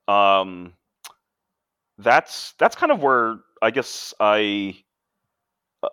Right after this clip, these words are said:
you know, I, I find myself now is trying to, uh, yeah, where, where, I mean, right now on this pod, i-, is, is trying to draw the thread between where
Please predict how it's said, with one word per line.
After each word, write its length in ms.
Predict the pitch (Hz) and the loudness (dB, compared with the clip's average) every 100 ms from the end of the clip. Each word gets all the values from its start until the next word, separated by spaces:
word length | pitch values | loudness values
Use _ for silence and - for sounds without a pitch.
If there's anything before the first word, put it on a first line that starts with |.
| - | -10
you 120 | 123 110 | -6 -4
know, 360 | 95 82 78 _ _ _ _ _ _ _ | -4 -6 -12 _ _ _ _ _ _ _
I, 180 | 101 101 104 | -2 0 -2
I 40 | |
find 260 | 113 139 131 | 0 0 0
myself 340 | 117 - 107 | -2 -2 -4
now 260 | 107 90 62 _ _ _ _ _ _ _ _ | -4 -6 -8 _ _ _ _ _ _ _ _
is 880 | - 110 107 107 101 95 - - - _ _ _ _ _ _ _ | -4 2 4 2 0 -6 -12 -14 -18 _ _ _ _ _ _ _
trying 380 | - 143 139 139 | -2 0 2 -2
to, 640 | - 139 120 117 110 107 - _ _ _ _ _ _ _ _ - | -6 -2 0 -2 -4 -8 -14 _ _ _ _ _ _ _ _ 0
uh, 580 | 107 101 98 95 90 85 - _ _ _ _ _ _ _ _ _ _ _ _ | 2 4 4 2 -2 -8 -16 _ _ _ _ _ _ _ _ _ _ _ _
yeah, 260 | 139 120 80 - | 2 2 0 -8
where, 160 | 135 139 | 0 2
where, 200 | 135 127 | 4 4
I 60 | 131 | 4
mean, 160 | 135 117 | 2 2
right 180 | 127 | 2
now 180 | 120 113 | 4 2
on 100 | 101 | 0
this 160 | 101 - | -6 -8
pod, 340 | - 85 65 _ _ _ _ _ | -4 -4 -6 _ _ _ _ _
i-, 120 | 123 123 | -6 -2
is, 220 | 131 110 - | -4 -4 -4
is 160 | 131 | -4
trying 320 | - - 165 180 | -4 0 0 0
to 100 | 175 | -6
draw 320 | 110 120 127 | -4 0 0
the 100 | 110 | 0
thread 380 | - 110 110 92 | -6 -2 -2 -4
between 460 | 92 - 107 95 | -14 -8 -8 -6
where 280 | 98 107 98 | -4 -4 -2